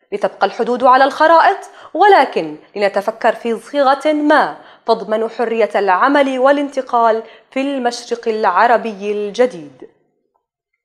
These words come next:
كتب ميشيل كيلو مقالا في صحيفة الشرق الأوسط تحت عنوان:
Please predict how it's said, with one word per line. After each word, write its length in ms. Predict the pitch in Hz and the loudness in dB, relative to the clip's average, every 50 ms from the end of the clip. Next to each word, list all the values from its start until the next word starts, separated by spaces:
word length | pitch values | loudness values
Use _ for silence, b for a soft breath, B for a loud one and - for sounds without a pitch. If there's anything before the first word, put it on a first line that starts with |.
| _ _ _ _ _ _ _ _ _ _ _ b b b b b b b b | _ _ _ _ _ _ _ _ _ _ _ b b b b b b b b
كتب 220 | 453 453 440 392 | 2 2 4 4
ميشيل 460 | 370 359 381 359 - 392 392 370 349 | 4 4 4 2 2 2 2 2 2
كيلو 340 | 359 - 415 403 277 196 175 | 2 2 4 4 4 4 2
مقالا 420 | 175 180 180 - 247 254 285 294 | 0 -2 0 2 2 4 4 2
في 160 | 294 - 339 339 | 0 -2 -4 -4
صحيفة 380 | 339 330 - 330 311 330 330 - | -4 -4 -4 -2 0 0 0 0
الشرق 460 | 330 - - - 311 302 294 - - | -2 -4 -2 0 0 0 0 -2 -4
الأوسط 540 | 349 330 - - 381 339 262 - - - - - - | -4 -2 0 2 2 2 0 -2 -8 -14 -12 -10 -10
تحت 200 | - - - 220 | -10 -4 0 2
عنوان: 440 | 214 240 240 254 277 285 320 370 | 2 2 2 2 2 2 2 2